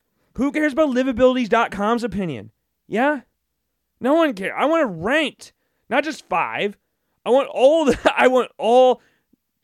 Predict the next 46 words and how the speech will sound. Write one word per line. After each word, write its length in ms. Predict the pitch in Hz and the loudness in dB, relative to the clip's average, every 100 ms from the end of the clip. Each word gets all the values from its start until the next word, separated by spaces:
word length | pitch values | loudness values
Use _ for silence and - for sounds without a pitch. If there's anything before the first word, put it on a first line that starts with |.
| - | -2
every 400 | 262 294 311 277 | 0 2 -2 -4
single 540 | - 247 240 226 214 | -6 -4 -2 -2 -2
minor 460 | 175 185 202 233 226 | -4 -6 -2 0 -2
league 320 | 202 196 - | -4 -8 -12
city 640 | 160 - 214 254 254 247 _ _ _ _ - | -18 -10 -4 -4 -4 -8 _ _ _ _ -6
that 160 | 185 | -6
does 120 | 185 | -2
not 120 | 226 294 | 2 2
have 100 | 302 | 2
a 40 | |
professional 400 | 269 240 247 226 | -2 0 0 -2
sports 280 | - 151 139 | -4 -6 -6
team, 140 | 156 | -12
state 280 | 185 254 247 | 0 2 2
that 60 | 220 | 0
does 140 | 208 | -4
not 60 | 233 | -4
have 100 | 233 | -4
a 40 | |
spe-, 300 | 202 202 196 | -2 -4 -6
professional 340 | 175 190 165 170 | -8 -8 -8 -10
sports 260 | 143 123 | -8 -10
team, 140 | 123 123 _ _ _ _ _ - | -10 -16 _ _ _ _ _ -4
that 200 | 190 170 | -2 0
has 280 | 233 247 | 2 2
minor 220 | 226 226 214 | 0 0 0
league 140 | 208 | -2
sports. 380 | - 139 135 - _ _ | -6 -6 -6 -10 _ _
I 80 | 220 | 0
wanna 160 | 247 | 2
see 400 | - 208 208 190 - _ _ | 0 -4 -6 -6 -12 _ _
all 240 | 247 311 | 4 4
those 280 | 285 233 160 | 6 4 4
ranked 420 | 151 151 147 - _ _ _ _ _ | -6 -8 -10 -14 _ _ _ _ _
and 140 | 196 | 0
with 120 | 214 202 | 0 0
Des 60 | |
Moines 220 | 214 202 | -2 -2
being 160 | 185 185 | -4 -6
number 220 | 175 156 | -4 -4
one. 260 | 131 107 110 _ | -6 -10 -18 _
That's 200 | 220 233 | 0 2
what 160 | 262 220 | 0 0
my 180 | 226 | -2
demand 500 | 208 190 190 185 131 | -2 -4 -4 -4 -6
is. 220 | 90 - | -12 -18